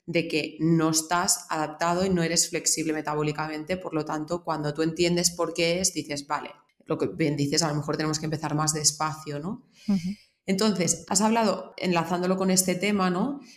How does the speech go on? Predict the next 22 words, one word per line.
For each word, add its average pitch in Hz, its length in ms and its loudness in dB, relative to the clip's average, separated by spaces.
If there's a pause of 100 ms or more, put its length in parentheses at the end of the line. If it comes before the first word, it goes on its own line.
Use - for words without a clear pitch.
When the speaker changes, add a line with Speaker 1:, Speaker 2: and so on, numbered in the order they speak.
Speaker 1:
Que 180 100 -2
me 175 60 4
ha 170 100 2
parecido 190 320 2
muy 190 80 4
interesante, 180 720 2
me 170 80 2
lo 165 60 0
he 160 40 0
apuntado, 170 540 -2 (200)
lo 180 80 4
del 175 140 4
desaprovechamiento 170 720 2
de 208 80 0
cuerpos 190 340 0
cetónicos. - 1160 -2
Speaker 2:
Ujú. 190 320 6
Speaker 1:
¿Esto 196 320 0
qué 139 240 -4
es? - 440 -2 (600)
Speaker 2:
Vale, 185 280 0 (480)
pues 220 300 2